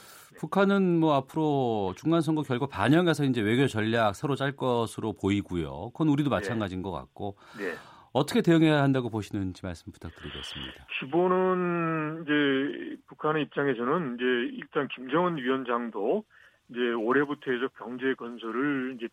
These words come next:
Speaker 1: 표방을 하고 있지 않습니까?
Speaker 2: 네.
Speaker 1: 그리고 대부분 이제 북한에서 이제 현장 이제 지도라고 그러는데 하면 다 이제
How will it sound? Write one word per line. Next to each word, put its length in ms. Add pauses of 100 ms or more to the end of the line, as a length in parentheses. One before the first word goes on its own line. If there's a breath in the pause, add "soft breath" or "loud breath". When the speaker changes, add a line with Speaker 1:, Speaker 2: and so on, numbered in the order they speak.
Speaker 1:
표방을 460
하고 200
있지 180
않습니까? 540
Speaker 2:
네. 100 (120)
Speaker 1:
그리고 280 (500)
대부분 440
이제 580
북한에서 360
이제 540 (100)
현장 840
이제 460 (100)
지도라고 300
그러는데 460 (460)
하면 340
다 200
이제 420